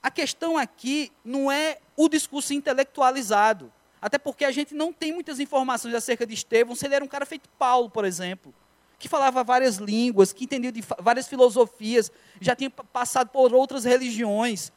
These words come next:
compreendia muito a, a cultura,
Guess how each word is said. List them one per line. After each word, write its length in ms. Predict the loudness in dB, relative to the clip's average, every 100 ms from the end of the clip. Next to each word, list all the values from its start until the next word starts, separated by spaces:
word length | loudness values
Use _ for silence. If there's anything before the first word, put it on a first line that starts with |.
| _ _ -2
compreendia 960 | -2 0 -2 -2 -4 -6 -4 4 4
muito 520 | 4 2 -2 0 2
a, 100 | 0
a 120 | 0 -4
cultura, 880 | -4 -10 -10 -8 0 2 6 4